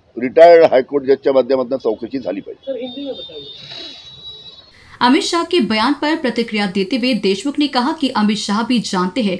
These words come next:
Speaker 2: कि लोकसभा में महाराष्ट्र में बीजेपी को झटका लगने से राज्य में हालात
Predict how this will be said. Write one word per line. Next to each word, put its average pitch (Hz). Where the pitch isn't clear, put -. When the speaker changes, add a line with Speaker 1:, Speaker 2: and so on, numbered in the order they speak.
Speaker 2:
कि 202
लोकसभा 226
में 220
महाराष्ट्र 226
में 302
बीजेपी 220
को 254
झटका 208
लगने 185
से 180
राज्य 214
में 247
हालात 202